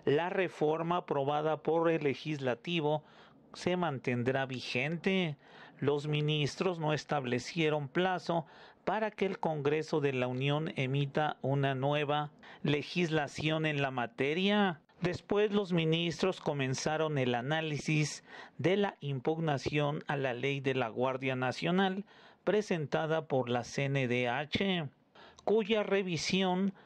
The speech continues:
continuará la semana entrante. Para Pulso de Radio Educación, Carlos Godínez Telles.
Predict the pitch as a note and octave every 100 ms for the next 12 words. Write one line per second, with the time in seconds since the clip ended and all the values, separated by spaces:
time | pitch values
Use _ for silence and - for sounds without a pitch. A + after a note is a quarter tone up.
0 | - - G3+ G#3 F3+ D#3 C#3+ C#3 D#3 D#3+
1 | - _ _ - - - D3 D3+ - E3
2 | D3+ C#3 C#3 C#3 C#3+ - D3+ D3 D3 A#2+
3 | G2+ G#2+ - G2 - - - - C#3+ C3+
4 | - E3+ E3+ - E3+ D#3+ D#3 C#3+ E3 D#3+
5 | D#3 D3 C#3 B2+ - F#3+ G3 F#3 F#3+ -
6 | _ _ _ _ _ _ - F3+ E3+ D#3+
7 | E3+ F3 E3+ - - - - - _ _
8 | _ - D#3+ G#3 G3+ F#3+ D3 - D3 D#3+
9 | F3+ G3 F3 -